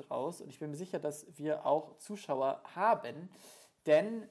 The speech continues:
äh, dies, es wird die letzte Staffel sein und, äh, es stehen sehr, sehr große, ähm, Ereignisse bevor. Ich bin ernsthaft richtig, richtig aufgeregt, habe allerdings, ähm, jetzt erst vor ein paar Wochen es geschafft, endlich, endlich,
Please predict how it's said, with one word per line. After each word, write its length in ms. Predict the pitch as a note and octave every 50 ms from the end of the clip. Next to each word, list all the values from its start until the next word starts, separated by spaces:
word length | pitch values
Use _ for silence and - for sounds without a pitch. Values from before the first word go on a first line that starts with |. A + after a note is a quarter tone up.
| -
äh, 140 | - D3 C#3+
dies, 240 | C#3 D#3 C#3+ - -
es 100 | - -
wird 120 | E3+ E3 -
die 40 | C#3
letzte 300 | D3+ D#3 D3+ D3+ - A#2+
Staffel 320 | - - A#2+ - C3 B2
sein 380 | C3+ A#2+ A#2 B2 B2 C#3 D#3+ D#3
und, 380 | - C#3+ C3+ C3+ C3 B2+ - -
äh, 240 | - C#3 C3+ - -
es 280 | - C3+ - - - - - - - _ _
stehen 760 | - - - - - D3+ D3+ D#3+ E3+ F3+ F#3 F#3+ F#3 F#3 - -
sehr, 300 | C3+ C#3+ D3+ E3+ F#3 F3
sehr 160 | F3+ F3+ F3 D#3
große, 840 | - C#3+ C3+ C#3 D3 E3 F3 F3 - - D#3+ D#3 D#3 D3+ D#3 D3 -
ähm, 220 | - C3+ C3+ C#3+ D3
Ereignisse 500 | C#3+ C3+ C3+ D#3+ E3 - F#3 F3+ - E3
bevor. 560 | D3 D3 - - - C3 C3 C#3 E3 F#3+ G#3 -
Ich 120 | C#3 - -
bin 200 | F3 D#3+ - -
ernsthaft 400 | C#3+ E3 G3 G3 - G3+ F#3+ -
richtig, 360 | D#3 F#3 G3+ G3+ - F#3 -
richtig 240 | G3+ G3 F#3+ F#3+ F#3
aufgeregt, 640 | - E3 - - - D#3+ D3+ D#3+ G3+ A3+ A3 - - - - - - - - - - - _ _ _ _ _ _ _ - - - -
habe 280 | F#3+ A3+ A#3 G#3 E3 -
allerdings, 680 | D3 C#3+ C#3 B2 - C3+ C3 C#3+ E3 F3+ - - - -
ähm, 400 | D#3 D3 C#3+ D3 C#3+ C#3+ C#3+ D3 - - _ _ _
jetzt 320 | E3 E3 D#3+ - - - -
erst 240 | D#3 D#3+ E3+ -
vor 180 | - - D#3 D3
ein 60 | D3
paar 200 | - - D3 B2+
Wochen 280 | C#3+ F#3 - - F#3 D3+
es 140 | - - -
geschafft, 500 | - - - - C3+ D3 D#3 - - - _
endlich, 420 | C#3 D3+ F3+ F3+ E3+ E3+ - - -
endlich, 520 | C#3 C3 B2+ C3 B2+ C3 D#3 E3 - -